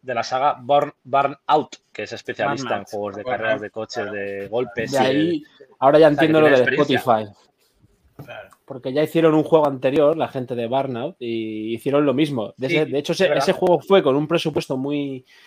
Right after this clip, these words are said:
Speaker 4: muy poco
Speaker 1: Eso
Speaker 4: presupuesto
Speaker 1: es.
Speaker 4: y, y decidieron no hacer banda sonora en las carreras, solo en los menús, y dejarte vincular el Spotify al
Speaker 1: El,
Speaker 4: juego.
Speaker 1: el Danger, Danger Zone y el Dangerous Driving.
Speaker 4: Eso
Speaker 1: Hicieron
Speaker 4: es, Dangerous
Speaker 1: previamente.
Speaker 4: Driving, correcto.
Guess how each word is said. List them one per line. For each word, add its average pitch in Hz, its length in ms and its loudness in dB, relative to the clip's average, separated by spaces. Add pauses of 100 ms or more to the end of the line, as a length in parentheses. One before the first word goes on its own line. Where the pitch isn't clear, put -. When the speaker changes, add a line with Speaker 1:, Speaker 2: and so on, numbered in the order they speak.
(240)
Speaker 4:
muy 156 120 0
poco 170 160 0
Speaker 1:
Eso 170 60 -4
Speaker 4:
presupuesto 175 480 -2
Speaker 1:
es. 160 180 -2
Speaker 4:
y, 165 80 0
y 147 40 2
decidieron 147 460 0
no 156 60 0
hacer 156 220 -2
banda 147 260 -4
sonora 139 560 0
en 127 160 -2
las 123 140 -4
carreras, 156 420 -2
solo 139 200 -2
en 135 40 -2
los 135 140 2
menús, 165 440 -2 (200)
y 135 100 -6
dejarte 127 880 -2
vincular 123 420 -2
el 135 100 -2
Spotify 110 560 -10
al 117 120 -8
Speaker 1:
El, 120 280 -6
Speaker 4:
juego. 104 200 -12 (520)
Speaker 1:
el 131 180 -8
Danger, 160 420 4
Danger 143 400 2
Zone 180 400 4
y - 20 -2
el 131 100 -6
Dangerous 143 440 0
Driving. 117 400 -2 (260)
Speaker 4:
Eso 151 120 -2
Speaker 1:
Hicieron 117 260 0
Speaker 4:
es, 113 80 -8
Dangerous 135 440 2
Speaker 1:
previamente. 120 260 2
Speaker 4:
Driving, 104 200 -6
correcto. 110 540 -8